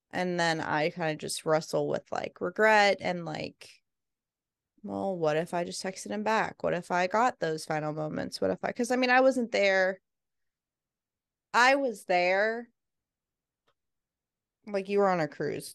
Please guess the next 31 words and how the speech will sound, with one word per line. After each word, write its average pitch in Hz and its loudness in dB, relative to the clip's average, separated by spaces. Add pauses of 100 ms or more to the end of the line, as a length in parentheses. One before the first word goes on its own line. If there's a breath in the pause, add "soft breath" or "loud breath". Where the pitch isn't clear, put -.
Like, 180 -2
I 196 6
was 214 2
there, 165 4
and 175 -2
then 170 -2
at 156 -2
some 175 -4
point, 165 -2
it - -4
wasn't 165 0
clear, 156 0
like, 151 -2
really 165 0
what 160 -4
was 160 -6
going 160 -2
on. 160 0 (180)
And 170 -2
at 156 -4
some 165 -4
point, 160 -4
we 151 0
had 160 -4
to, 160 -2
like, 156 0
rest, 160 2
so 175 0
then 165 -4
we 156 -4
left. 151 -2